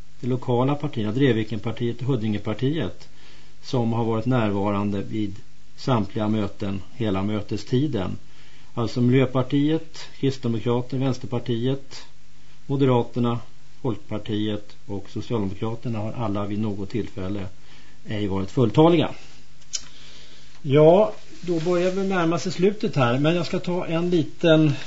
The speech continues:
notering från Stockholms närradioförening som nu har haft årsmöte i slutet av mars, så ägde det här rum. Och då var det representanter för ungefär hälften av föreningens drygt tjugo medlemsföreningar som var närvarande.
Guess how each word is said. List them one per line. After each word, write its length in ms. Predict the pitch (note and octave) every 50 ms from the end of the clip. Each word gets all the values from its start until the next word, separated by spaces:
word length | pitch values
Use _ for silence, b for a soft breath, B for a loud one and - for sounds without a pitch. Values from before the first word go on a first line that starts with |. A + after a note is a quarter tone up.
| B B B - -
notering 800 | - D3 C#3+ C3+ - - D3+ C#3+ C#3+ D3 D3 D3+ D3 D3 C#3+ C3+ B B B B B B -
från 480 | - - C#3+ D3 D3 C#3+ C#3+ C#3+ C#3+ C#3 - - - - - - - - - - - -
Stockholms 580 | - - - F3+ D#3+ - - D#3 C#3+ C#3+ C3+ B2
närradioförening 1000 | D3+ D#3+ D#3 D3 C#3 C3+ C#3 C#3 C#3 E3 D#3 F3 G3 G3 E3 A#2+ G#2+ G#2+ G#2 G#2
som 300 | - - C3+ C3 B2+ B2+
nu 80 | B2+
har 180 | B2 B2 B2+ B2
haft 240 | A#2+ B2 A#2+ - -
årsmöte 840 | E3+ D3 C3 B2 - - C#3+ D#3+ F#3 G3 - - - D3 A#2 G#2+ G#2 B B B B B B B B
i 80 | D3
slutet 400 | B2+ - C#3+ C3 A2+ - B2 -
av 100 | C3 A#2+
mars, 220 | A#2+ D3 D#3+ D3+ -
så 320 | - - - - C3 B2 B2+ - - - - -
ägde 240 | D3 B2+ A#2+ B2+ B2+
det 80 | B2
här 160 | A#2+ C3+ D3
rum. 320 | D3 D3+ D#3 E3+ G3+ A3 G3+ B B B B B B B B B B B B B B - - -
Och 400 | - D#3 D3 - - - - B2
då 180 | B2 C#3+ D3 C#3+
var 220 | C#3 C3+ C3 B2+
det 100 | C3 B2+
representanter 760 | C3+ C3 B2+ - D3 C3+ A#2+ B2+ B2 B2 A#2+ A2 G#2+ - A#2+
för 100 | - C3
ungefär 180 | A#2+ G#2 B2+
hälften 480 | A#2+ A#2 C3+ C3+ C3+ C3 - - C3+ B2
av 80 | A#2+ A#2+
föreningens 520 | - - B2 A#2+ A#2 A2+ A2+ A2+ A2+ G#2
drygt 300 | - A2 G#2+ G#2 G2+ -
tjugo 480 | - D3+ C#3 G#2+ G#2+ G#2 B2 B2+ B2 C3 C3
medlemsföreningar 840 | C#3+ C#3 B2 A2 G#2+ G2 - - A#2+ C3 C#3 D3 D#3 D3+ C3+ A2+ G2
som 180 | - - G#2+
var 80 | G#2 G#2
närvarande. 520 | G#2+ G2 F2+ F#2 F#2 F2 E2+ G2 - -